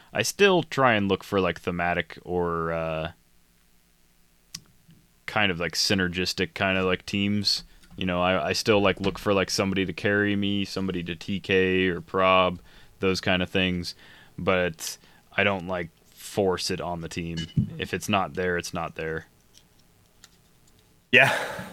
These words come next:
Speaker 2: honestly, I'm kinda the same way. And some of the times I just, I forget to be like, "Oh, I guess it's,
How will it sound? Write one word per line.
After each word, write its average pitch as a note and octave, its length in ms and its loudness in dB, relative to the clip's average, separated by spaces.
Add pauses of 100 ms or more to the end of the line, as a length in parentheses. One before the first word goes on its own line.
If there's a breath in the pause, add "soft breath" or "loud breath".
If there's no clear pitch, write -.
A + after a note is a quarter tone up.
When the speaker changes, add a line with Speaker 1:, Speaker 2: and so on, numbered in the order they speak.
Speaker 2:
honestly, F2 380 4
I'm F2+ 140 6
kinda B2+ 220 6
the A2+ 40 4
same F#2 280 4
way. E2+ 280 6
And E2 260 4
some A#2 200 6
of G2+ 60 8
the - 60 0
times F2+ 200 4
I E2+ 60 2
just, - 240 -6
I E2+ 80 4
forget E2+ 400 4
to E2+ 60 -4
be E2 140 6
like, D#2+ 300 4 (420 loud breath)
"Oh, G2 320 6
I D#2+ 60 -4
guess F2 240 4
it's, - 240 0